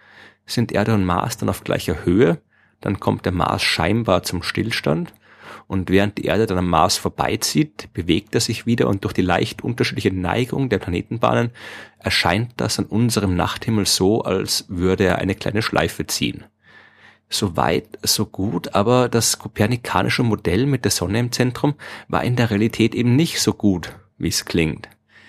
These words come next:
Die Bewegung der Planeten, die hat sich damit nicht wesentlich besser vorhersagen lassen als mit der alten Epizykeltheorie.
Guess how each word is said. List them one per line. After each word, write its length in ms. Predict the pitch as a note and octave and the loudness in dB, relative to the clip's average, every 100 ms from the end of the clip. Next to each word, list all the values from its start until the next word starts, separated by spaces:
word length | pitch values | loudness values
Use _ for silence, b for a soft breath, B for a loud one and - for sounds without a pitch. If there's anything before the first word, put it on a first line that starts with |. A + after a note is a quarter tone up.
| b b - | b b -6
Die 60 | G2 | 0
Bewegung 380 | G2 F2+ C3 | 2 4 2
der 60 | C#3+ | 2
Planeten, 460 | B2+ F#2 A2 - A2 | 2 2 2 0 0
die 100 | G#2 | 0
hat 120 | G2+ | 0
sich 100 | A#2+ | 0
damit 300 | A2+ A#2+ - | 2 0 -2
nicht 280 | A#2 - - | -4 -4 -2
wesentlich 460 | - A#2 G#2+ - | 0 0 -2 -4
besser 300 | - - - | -4 -2 -2
vorhersagen 760 | G2 G#2 G#2+ G#2+ G#2+ G#2 G#2+ A2 | -4 -2 0 0 0 0 0 2
lassen 360 | A2 - C#3+ - B B B | 0 0 -4 -6 B B B
als 300 | - G#2+ - | -2 0 0
mit 200 | A#2 - | 0 -2
der 120 | - | -2
alten 300 | F#2 - F2 | -2 -2 -6
Epizykeltheorie. 1040 | E2+ A2+ - D3 D3 - G#2 E2+ E2 - | -4 -2 -2 -2 -2 2 2 4 0 -2